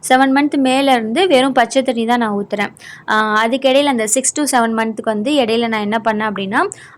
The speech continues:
அப்பப்போ அவளுக்கு வந்து, ஆ, அவ மோஷன் போகும்போதா இருக்கட்டும், சுச்சு போகும்போதா இருக்கட்டும், ஆ, அப்பப்போ வந்து, ஆ, பச்சை தண்ணியில போய் கழுவி விட்டு பழகிட்டேன். So, வந்து அவளுக்கு குளிக்க வைக்கும் போது ஒண்ணும் ஆகல.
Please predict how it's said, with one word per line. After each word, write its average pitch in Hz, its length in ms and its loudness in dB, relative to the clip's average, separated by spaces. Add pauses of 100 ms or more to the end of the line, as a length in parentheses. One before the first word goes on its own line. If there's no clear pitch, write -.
(120)
அப்பப்போ 269 320 2
அவளுக்கு 254 400 2
வந்து, 233 600 2 (540)
ஆ, 220 460 0
அவ 233 320 0
மோஷன் 240 240 -4
போகும்போதா 214 380 -2
இருக்கட்டும், 208 460 -4
சுச்சு 240 280 -4
போகும்போதா 208 420 -4
இருக்கட்டும், 208 520 -6 (240)
ஆ, 220 500 2
அப்பப்போ 254 340 0
வந்து, 254 540 -2
ஆ, 220 100 2
பச்சை 226 300 -2
தண்ணியில 240 340 0
போய் 220 300 -2
கழுவி 233 340 2
விட்டு 214 260 -4
பழகிட்டேன். 202 640 -6
So, 240 240 -6
வந்து 233 240 -2
அவளுக்கு 220 300 -2
குளிக்க 254 260 -2
வைக்கும் 220 260 -4
போது 233 260 -4
ஒண்ணும் 208 340 -2
ஆகல. 208 160 -2